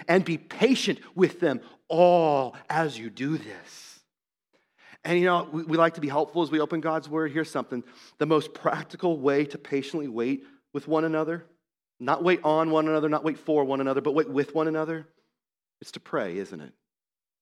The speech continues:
And we have a phrase here, "Don't just say you'll pray, stop and pray."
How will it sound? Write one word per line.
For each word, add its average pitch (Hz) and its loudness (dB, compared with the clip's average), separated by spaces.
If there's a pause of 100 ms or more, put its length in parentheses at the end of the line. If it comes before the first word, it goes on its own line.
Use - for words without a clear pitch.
(360)
And 127 -6
we 147 0
have 123 0
a - -14
phrase 131 -4
here, 110 -6
"Don't 120 -6
just - -12
say 117 -4
you'll 117 -2
pray, 117 -6
stop 110 -4
and 123 -10
pray." 135 -8